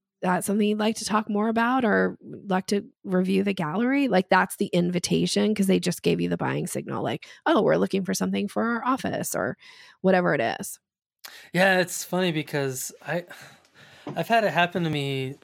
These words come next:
Speaker 2: a lot where someone will be like, "Oh, I love your photos and we've been thinking about buying one." And I'll just be like, "I don't know what to say to that." Like,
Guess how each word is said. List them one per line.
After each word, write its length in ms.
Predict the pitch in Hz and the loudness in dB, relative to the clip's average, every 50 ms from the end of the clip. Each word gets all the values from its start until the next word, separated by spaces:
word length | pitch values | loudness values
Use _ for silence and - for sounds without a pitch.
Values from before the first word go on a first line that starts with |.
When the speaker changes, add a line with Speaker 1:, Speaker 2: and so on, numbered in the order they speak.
| _ _ - | _ _ -8
Speaker 2:
a 80 | - 139 | -4 -2
lot 540 | 135 135 139 139 135 131 127 - - - - | 2 4 4 6 4 4 2 0 -6 -6 -4
where 440 | 143 139 135 131 131 131 131 127 131 - | -2 0 2 4 4 4 2 0 -2 -6
someone 320 | - - - 151 147 147 | -8 -4 0 0 2 2
will 60 | 139 135 | 2 2
be 100 | 131 131 | 2 2
like, 220 | 135 135 139 135 | 2 2 2 0
"Oh, 160 | 214 233 240 | -2 -2 -2
I 100 | 226 214 | -2 -2
love 240 | 208 208 214 226 220 | 0 0 -2 -2 -2
your 140 | 226 214 196 | -4 -4 -2
photos 540 | - - 196 202 208 208 202 202 202 185 175 | 0 0 0 2 2 2 0 0 0 0 0
and 240 | 170 165 156 151 151 | -2 -2 -2 -2 -2
we've 160 | 160 175 180 | -2 -2 -2
been 300 | 175 175 170 165 160 151 | -2 -2 -2 -2 -2 -4
thinking 260 | - - 175 165 170 | -4 -4 -4 0 0
about 260 | 170 160 165 165 143 131 | 2 2 2 2 2 2
buying 320 | 135 131 135 143 147 147 | 2 2 2 2 2 2
one." 180 | 147 143 139 139 | 2 2 2 2
And 140 | 135 131 | 2 2
I'll 120 | 131 131 131 | 2 0 0
just 200 | 131 135 131 - | -2 -4 -4 -2
be 80 | 143 | -2
like, 360 | 139 135 135 135 131 131 - - - - - - - - - - - - | 0 0 0 0 -2 -6 -14 -20 -20 -20 -20 -20 -20 -20 -20 -20 -12 -6
"I 80 | - 160 | -2 0
don't 100 | 190 208 | 0 2
know 60 | 208 214 | 2 2
what 120 | 220 214 | 0 0
to 80 | - 196 | -2 -4
say 260 | - - 190 196 208 | -2 0 0 2 2
to 60 | 175 | 2
that." 300 | 131 127 123 120 120 123 | 2 2 2 2 0 -2
Like, 340 | 214 214 202 - - - 165 | -4 -6 -10 -10 -14 -20 -20